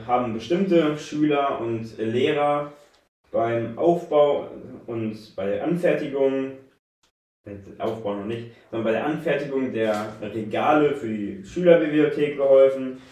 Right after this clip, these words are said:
die am einunddreißigsten bis ersten, was ist das, Juni, ne? Ja, Juni aufgebaut werden. Dann hatten wir noch,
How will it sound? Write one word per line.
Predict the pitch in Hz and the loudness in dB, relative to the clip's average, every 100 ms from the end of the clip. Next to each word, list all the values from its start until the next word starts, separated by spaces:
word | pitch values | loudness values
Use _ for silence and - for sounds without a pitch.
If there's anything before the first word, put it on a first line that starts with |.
| - - | -20 -4
die | 120 | -4
am | 113 | -2
einunddreißigsten | 123 123 120 123 123 113 - 120 120 120 120 - | -2 -2 -2 -2 -2 -8 -10 -12 -10 -12 -14 -16
bis | 110 110 - - _ _ _ | -8 -8 -10 -20 _ _ _
ersten, | 101 110 113 - 107 104 104 104 _ _ _ _ _ _ _ _ _ _ _ _ _ _ | -6 -6 -6 -10 -8 -8 -10 -12 _ _ _ _ _ _ _ _ _ _ _ _ _ _
was | 107 | -20
ist | 104 98 | -20 -20
das, | 95 | -12
Juni, | 117 113 101 | -8 -6 -8
ne? | - - - _ _ _ _ _ - | -10 -16 -20 _ _ _ _ _ -18
Ja, | 107 - | -16 -10
Juni | 120 117 | -8 -4
aufgebaut | 110 - 147 147 143 139 | -2 -2 -2 0 0 2
werden. | 143 139 143 - - _ _ _ _ _ _ _ _ _ _ _ - - - - - | 4 4 2 -10 -18 _ _ _ _ _ _ _ _ _ _ _ -20 -20 -20 -20 -6
Dann | 123 131 131 123 - | -2 0 0 -2 -4
hatten | 107 127 123 | -8 -6 -4
wir | 123 | -2
noch, | 123 120 | -2 -4